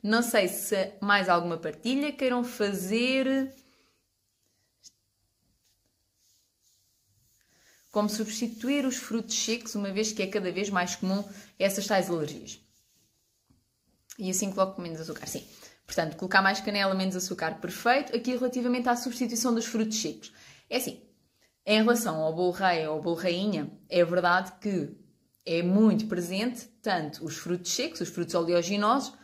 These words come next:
nozes, amêndoas, pinhões, também depois as frutas desidratadas e as cristalizadas, que aqui sim, eh, não são tão interessantes do ponto de vista energético, mas quando estamos a falar dos frutos secos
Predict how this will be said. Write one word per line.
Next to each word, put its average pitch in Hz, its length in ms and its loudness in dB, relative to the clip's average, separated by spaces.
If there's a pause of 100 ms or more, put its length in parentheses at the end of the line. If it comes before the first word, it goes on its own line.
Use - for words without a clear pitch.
(160)
nozes, 196 380 2
amêndoas, 165 680 0
pinhões, 185 600 0 (340)
também 170 680 -2
depois 170 340 0
as 165 180 0
frutas 170 360 -2
desidratadas 165 1040 2
e 165 140 -4
as 165 120 -4
cristalizadas, 165 960 -2
que 185 160 0
aqui 196 300 -2
sim, 190 480 -2 (260)
eh, 180 200 6
não 208 180 2
são 214 160 2
tão 208 180 2
interessantes 196 420 -2
do 180 80 -4
ponto 180 260 -2
de 170 60 -10
vista 175 400 -2 (460)
energético, 165 720 2 (300)
mas 233 160 0
quando 349 220 -2
estamos 165 320 -4
a 185 40 0
falar 175 200 4
dos 185 160 -2
frutos 214 360 0
secos 196 460 -4